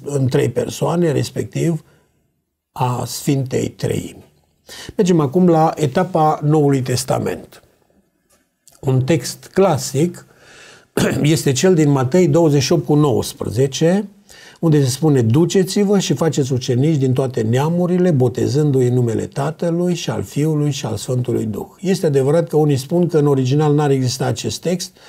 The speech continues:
dar nu se pot aduce dovezi, eh, semnificative, concludente în această privință. Apoi, existența a trei persoane divine implicate rezultă și din cuvintele îngerului adresate Mariei, mama Domnului,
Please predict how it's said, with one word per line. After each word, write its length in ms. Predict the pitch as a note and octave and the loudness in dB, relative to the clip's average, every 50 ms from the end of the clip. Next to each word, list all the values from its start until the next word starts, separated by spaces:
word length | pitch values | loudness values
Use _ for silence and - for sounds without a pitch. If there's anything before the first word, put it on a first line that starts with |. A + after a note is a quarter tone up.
| - - - | -20 -18 -8
dar 240 | - C#3+ D3 D3+ D3 | -4 -2 -2 -2 -2
nu 200 | D3+ D#3+ E3 E3+ | 0 0 0 0
se 160 | D3+ - C#3+ | 2 0 -2
pot 200 | B2 C3+ C#3+ B2+ | 0 0 -2 -2
aduce 520 | - A#2 A#2 B2 C3+ B2+ - - C3+ C3+ B2+ - - - - - | -2 -4 -4 -4 -4 -4 -2 -2 -2 -2 -2 -8 -14 -20 -18 -8
dovezi, 540 | - B2 A#2+ B2+ A#2+ B2 C#3 C3+ B2+ - - | -4 0 0 2 2 2 2 2 0 0 -2
eh, 80 | C3 A#2+ A2+ A#2+ A#2+ A#2 A#2 - - A#2 A#2 | 0 0 0 0 0 0 -2 -2 -4 -4 -4
semnificative, 880 | - - C#3+ B2+ B2 A#2 G#2 A#2+ - - - - - C#3 B2+ A#2+ A#2 | -2 -2 0 0 0 -2 -4 -4 -8 -8 -6 -4 -2 -2 -2 -2 -2
concludente 640 | A2+ C3+ B2 A#2+ - A#2+ A2 G#2 A#2 A#2 A2+ - | -2 -2 -2 -2 -2 -4 -6 -4 -4 -4 -4 -6
în 60 | A2 | -8
această 420 | G#2+ G#2 F#2 - A2 A2 - - - | -8 -8 -8 -8 -10 -10 -8 -10 -10
privință. 640 | - - - - - - - - - - - - _ _ _ _ - - - - - - - | -8 -8 -8 -8 -8 -10 -10 -10 -14 -16 -18 -18 _ _ _ _ -20 -20 -20 -20 -20 -12 -6
Apoi, 460 | D3+ D3 C#3+ F#3 F3 D3 G2+ - - - _ _ _ - - - - - - | -6 -2 0 2 2 2 0 -2 -8 -16 _ _ _ -20 -20 -20 -20 -16 -6
existența 600 | - C#3+ C3 A#2+ C#3 C3 B2+ - F#3+ F3+ D#3+ - C#3+ | -2 0 2 2 2 0 0 2 2 2 2 0 0
a 60 | B2+ | 0
trei 240 | C3 E3+ F3 E3+ C#3+ | 0 2 2 2 2
persoane 500 | - C#3+ B2+ A#2+ - D#3+ D3 C#3 C3 B2+ | 2 0 -2 0 0 0 0 2 2 2
divine 760 | A#2+ B2+ B2 A2 G#2+ A2 A2 A2 A2 A#2+ C3 D3 E3 E3+ - | 2 2 2 0 0 -2 -2 -2 -2 -2 -2 -2 -2 -2 -2
implicate 800 | C#3+ D3 C#3+ B2+ C3 B2+ A#2 G#2+ - - A2+ B2 B2+ B2+ - E3+ | 0 0 0 0 0 -2 -6 -4 -4 -6 -4 -4 -6 -2 0 0
rezultă 520 | D#3+ D#3+ C#3+ B2 D3 F3 F3+ F3 - - - | 2 2 2 4 4 2 2 2 0 0 0
și 140 | - - | 0 0
din 180 | E3+ D#3 E3 D#3 | 0 2 2 0
cuvintele 580 | - - D3 C#3+ E3+ F3 E3+ E3 E3 D#3+ D#3+ E3+ | 0 0 0 0 0 0 0 0 0 0 2 2
îngerului 680 | G3 G#3+ G#3 E3+ C#3 C3 A2+ G#2+ G#2 G#2 G#2 - A2+ | 2 2 2 2 2 2 0 0 -2 -2 -2 -2 -2
adresate 560 | A#2 A2+ A2 A2 G#2+ - D3 C#3 C#3 - C#3 | -4 -4 -4 -6 -6 -4 -6 -6 -4 -4 -2
Mariei, 560 | C3 C3+ C#3 C3+ C#3 D#3+ F3+ E3 C3 A2 G#2 | -2 -2 -2 0 0 0 2 2 0 0 -2
mama 300 | G2+ A#2 B2 B2+ B2+ - | -2 -2 -2 -2 -2 -2
Domnului, 600 | C#3+ D3+ F3 E3 C#3 G#2 G2 - - - - - | 0 0 0 0 0 -2 -2 -6 -8 -10 -12 -16